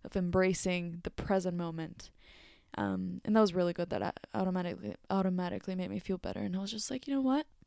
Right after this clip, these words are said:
I feel like, I feel a little bit chatty. I want to record a podcast episode." And so here we are. Um, I've actually been writing the content for this episode for the past few days, actually.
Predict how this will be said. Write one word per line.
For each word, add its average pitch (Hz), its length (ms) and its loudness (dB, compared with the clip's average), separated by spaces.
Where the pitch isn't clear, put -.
I - 80 4
feel 247 160 6
like, 208 180 6
I - 80 6
feel 226 180 8
a - 20 8
little 196 180 4
bit 185 180 4
chatty. 196 480 2
I 349 60 0
want 349 140 2
to 370 80 2
record 349 260 2
a 330 40 2
podcast 330 520 2
episode." 180 680 -2
And 202 220 2
so 196 100 2
here 180 200 0
we 180 140 0
are. 98 300 -2
Um, 196 440 4
I've 214 140 8
actually 208 560 4
been 185 560 -2
writing 180 800 -2
the 202 80 0
content 180 520 -2
for 185 100 -2
this 180 200 -2
episode 180 460 -2
for - 100 -8
the 180 100 -2
past - 400 -4
few 185 100 -2
days, 180 560 -2
actually. 285 480 -2